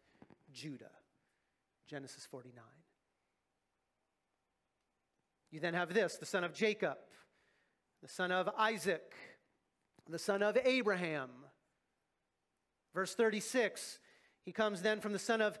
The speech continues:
Shem, that's Shem's lineage, fulfilling Genesis nine. And then he brings it all the way back and he says, he then comes from the son of Adam, the promise given in Genesis three fifteen.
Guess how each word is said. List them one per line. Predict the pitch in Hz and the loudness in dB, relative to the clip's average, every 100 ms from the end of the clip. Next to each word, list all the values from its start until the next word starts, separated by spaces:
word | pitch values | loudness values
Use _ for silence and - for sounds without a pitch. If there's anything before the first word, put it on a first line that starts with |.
| - | -12
Shem, | - - - 247 220 180 160 151 | -10 -8 -2 2 2 0 -2 -4
that's | 156 - | -6 -4
Shem's | - 208 190 175 | -2 0 -2 -2
lineage, | 190 180 165 147 156 | -2 0 -2 -2 -4
fulfilling | 175 - 208 185 | -10 -2 0 0
Genesis | 165 180 202 202 196 - | -2 0 0 -2 -4 -6
nine. | 185 180 175 160 147 131 135 147 _ _ _ _ _ _ _ _ 185 | -2 2 2 0 -4 -10 -18 -20 _ _ _ _ _ _ _ _ 0
And | 202 | 2
then | |
he | 214 | 2
brings | 185 220 185 | 2 0 0
it | 190 | 0
all | 214 226 247 | 4 6 6
the | 254 | 6
way | 247 233 | 6 4
back | 175 208 196 170 | 4 4 4 2
and | 185 | -2
he | 180 | -2
says, | - 196 185 175 - - _ _ _ _ _ _ | 2 4 4 0 -8 -20 _ _ _ _ _ _
he | 165 | -4
then | 160 190 | -2 -2
comes | 185 190 175 | 0 -2 -2
from | 185 | -4
the | 175 | -4
son | - 208 175 170 | -2 0 2 0
of | - 175 160 151 143 - _ _ _ | -2 0 2 0 -2 -10 _ _ _
Adam, | 180 175 151 135 131 - - _ _ _ _ _ _ _ _ _ _ - | -2 0 0 -6 -12 -20 -20 _ _ _ _ _ _ _ _ _ _ -20
the | |
promise | - 160 151 139 | -8 -6 -6 -10
given | - 139 139 135 127 _ _ - | -10 -10 -10 -12 -18 _ _ -18
in | 143 | -16
Genesis | 127 147 139 - 135 - | -10 -10 -10 -14 -16 -16
three | 147 139 135 | -12 -12 -12
fifteen. | - - 127 - - 147 127 | -14 -14 -14 -16 -16 -16 -16